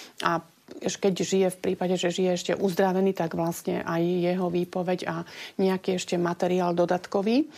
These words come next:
Ale ten spis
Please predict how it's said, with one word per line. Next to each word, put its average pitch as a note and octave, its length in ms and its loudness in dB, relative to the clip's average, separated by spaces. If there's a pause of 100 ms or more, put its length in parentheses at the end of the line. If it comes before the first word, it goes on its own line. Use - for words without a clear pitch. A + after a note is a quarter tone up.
(360)
Ale F#3+ 240 0 (1400)
ten G#3+ 480 0
spis - 560 -2